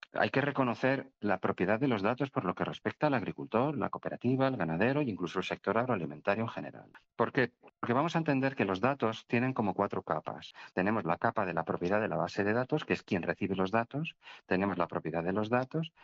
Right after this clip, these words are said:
Tenemos la propiedad de los algoritmos que generan esos datos. Y luego la propiedad de los modelos de inteligencia artificial y redes neuronales y machine learning que permiten esos datos en un cuarto nivel. O sea, no se trata solo de los datos, se trata de que tienes que tener una propiedad vertical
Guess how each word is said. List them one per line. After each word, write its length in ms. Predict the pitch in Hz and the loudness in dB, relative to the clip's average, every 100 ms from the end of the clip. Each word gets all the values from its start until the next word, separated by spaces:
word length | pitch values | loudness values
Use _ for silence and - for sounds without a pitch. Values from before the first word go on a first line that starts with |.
| - - | -14 -2
Tenemos 320 | 98 107 104 | 0 2 0
la 80 | - | 0
propiedad 360 | 90 87 107 | 0 0 0
de 80 | 110 | 0
los 140 | 90 | 0
algoritmos 680 | 98 92 87 117 139 107 85 | -2 0 0 0 0 0 -2
que 120 | - | -6
generan 440 | 87 82 101 87 90 | -6 0 0 0 -2
esos 260 | 87 104 | -2 -2
datos. 380 | 107 117 135 139 - - - | 0 -2 -2 -8 -12 -20 -2
Y 100 | 110 | 2
luego 380 | 110 120 123 151 | 4 4 2 2
la 140 | 117 | 2
propiedad 400 | 113 95 92 101 | 0 0 2 2
de 100 | 135 | 2
los 200 | 123 98 | 0 2
modelos 400 | 95 92 113 143 | 2 2 2 2
de 80 | 131 | 2
inteligencia 580 | 120 101 107 113 123 127 | 2 0 0 0 2 0
artificial 800 | 120 82 - - 123 143 107 - _ _ | -2 -6 -6 0 2 2 -2 -6 _ _
y 100 | 92 | -2
redes 280 | 90 98 104 | 0 2 2
neuronales 840 | 104 95 80 80 101 131 123 120 92 | 2 0 -2 0 2 2 0 -2 -2
y 40 | |
machine 340 | 95 101 101 | 0 0 0
learning 300 | 101 113 120 | 2 2 2
que 140 | 131 107 | 2 0
permiten 460 | 101 90 101 120 | 0 0 0 0
esos 240 | 123 - 90 | -2 -4 -2
datos 320 | 110 117 - | -2 -4 -8
en 80 | 90 | -10
un 80 | 92 | -4
cuarto 320 | 95 - 101 | -4 -4 -8
nivel. 420 | 80 90 - - _ - - - - | -6 -6 -6 -8 _ -14 -10 -10 -8
O 20 | - | -4
sea, 100 | 101 | -2
no 120 | 107 | -2
se 100 | 123 | -2
trata 280 | 135 - 110 | -2 -2 -2
solo 280 | 127 143 | 0 0
de 100 | 101 | -2
los 160 | 80 80 | -2 -2
datos, 320 | 85 82 85 | -2 -2 -2
se 120 | 101 | -2
trata 320 | 90 104 143 139 | 0 0 0 -2
de 100 | 123 | 0
que 160 | 107 | 0
tienes 260 | - 113 113 | 0 -2 0
que 120 | - | 0
tener 240 | 120 123 | 2 2
una 160 | 135 135 | 2 0
propiedad 400 | - 95 87 117 | 0 0 2 2
vertical 600 | 139 127 82 110 123 | 0 -6 -4 -2 -2